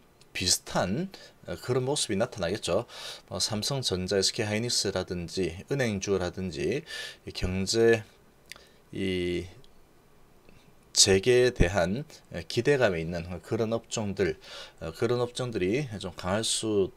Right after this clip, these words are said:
어, 있는, 어, 분위기다, 이렇게 볼 수 있겠습니다. 자, 그렇지만 지금 어제 카카오와 네이버가 좀 많이 하락을 했죠.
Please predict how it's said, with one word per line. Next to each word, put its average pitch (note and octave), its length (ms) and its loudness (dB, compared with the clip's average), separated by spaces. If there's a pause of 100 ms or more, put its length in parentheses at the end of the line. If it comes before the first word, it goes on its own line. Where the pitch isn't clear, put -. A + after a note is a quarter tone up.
(120)
어, D#2+ 320 -4
있는, G2+ 400 0 (280)
어, F2 180 -2
분위기다, A2 560 2
이렇게 G2+ 240 -6
볼 A2+ 140 -4
수 - 120 -2
있겠습니다. - 360 -10 (440)
자, - 120 -2
그렇지만 E3 540 6
지금 C#3+ 260 0
어제 C#3 520 6 (180)
카카오와 C#3 1040 6
네이버가 A#2 480 4
좀 F#2 140 -6
많이 F#2+ 220 0
하락을 G#2 340 -2
했죠. D3+ 320 0